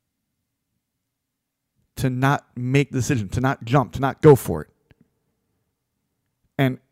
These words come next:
what I really want you to think about is this. Are they serving you or hurting you? Or are those decisions you're making serving you or hurting you?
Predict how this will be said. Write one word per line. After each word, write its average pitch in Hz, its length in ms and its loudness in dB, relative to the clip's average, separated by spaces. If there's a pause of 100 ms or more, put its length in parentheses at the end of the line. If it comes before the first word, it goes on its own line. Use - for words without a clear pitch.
what 131 180 0
I 139 60 0
really 151 260 2
want 160 180 -2
you 127 80 -6
to 110 40 -8
think 135 180 -4
about 117 160 0
is 110 120 -4
this. 120 300 -2 (1120)
Are 131 120 4
they 135 100 4
serving 160 460 0
you 160 120 0
or 113 80 2
hurting 110 300 2
you? 87 160 -12 (1300)
Or 131 120 4
are 127 40 2
those 170 200 4
decisions 165 520 0
you're 151 80 -2
making 135 320 -4
serving 151 360 0
you 135 120 -4
or 107 80 -2
hurting 110 300 0
you? 78 140 -12